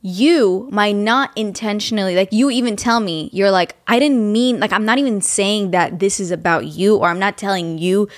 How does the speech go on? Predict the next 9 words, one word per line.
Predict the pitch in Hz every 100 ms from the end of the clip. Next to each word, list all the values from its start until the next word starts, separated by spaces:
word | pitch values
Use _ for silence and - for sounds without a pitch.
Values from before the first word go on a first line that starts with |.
| -
to | -
do | 170 190
something." | 196 - - - - - - -
However, | - 190 - 254 202 175 - _ _ _ _
from | - - 220 208 185 - 160 156
this | 254 403
side, | - 190 170 - 165 190 _ _ _ _ _ _ -
it | 220
happens | 214 233 233 226 220 -